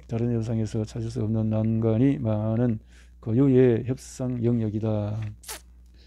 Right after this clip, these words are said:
자, 이천십오 년 텍사스의 루버 보안관 사무소 경관들은 인질 협상 현장에 투입이 되었다.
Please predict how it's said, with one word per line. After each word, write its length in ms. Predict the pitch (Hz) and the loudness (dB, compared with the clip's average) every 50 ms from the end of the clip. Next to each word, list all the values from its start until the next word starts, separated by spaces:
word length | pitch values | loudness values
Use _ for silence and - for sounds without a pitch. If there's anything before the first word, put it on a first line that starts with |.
| - - - _ _ - | -20 -20 -20 _ _ -20
자, 140 | - 147 | -16 -8
이천십오 720 | 139 117 117 110 - - 120 117 117 110 - - 117 117 | -4 -2 -2 -2 -2 -2 -2 0 -2 -2 -2 -2 -2 0
년 320 | 117 117 113 113 113 123 - - | 2 2 2 2 0 -2 -4 -6
텍사스의 720 | - 123 110 - - 117 110 113 123 113 113 113 113 117 | -8 -10 -8 -8 -6 -8 -6 -4 -2 0 2 2 2 2
루버 300 | 110 113 113 110 113 113 | 2 0 0 2 0 -2
보안관 500 | 113 - 117 113 113 113 113 113 113 113 | -2 -4 -4 -2 -2 -2 -2 -2 -2 -2
사무소 460 | 113 - - 117 113 113 110 120 113 110 | -4 -4 -6 -6 -6 -4 -4 -4 -6 -6
경관들은 560 | - 117 113 110 113 113 110 113 113 110 113 - - - - - - - - | -4 -4 -2 0 0 2 4 4 2 2 0 -6 -12 -20 -20 -20 -20 -6 -2
인질 300 | 139 151 143 131 113 113 | -2 0 0 0 0 0
협상 520 | 110 110 - - 117 113 113 113 110 120 120 | 0 -2 -2 -4 -2 0 0 0 -2 -2 -4
현장에 600 | - 135 147 160 147 135 127 123 120 117 113 113 - - | -4 -4 -2 -2 -2 -2 -2 -2 -2 -2 -4 -4 -6 -8
투입이 340 | - - 120 107 107 107 104 | -6 -2 -2 0 0 0 0
되었다. 800 | 117 113 107 104 - - 113 107 110 110 110 110 107 113 117 | 0 -2 -2 -2 -4 -6 -6 -4 -4 -2 -4 -4 -4 -6 -8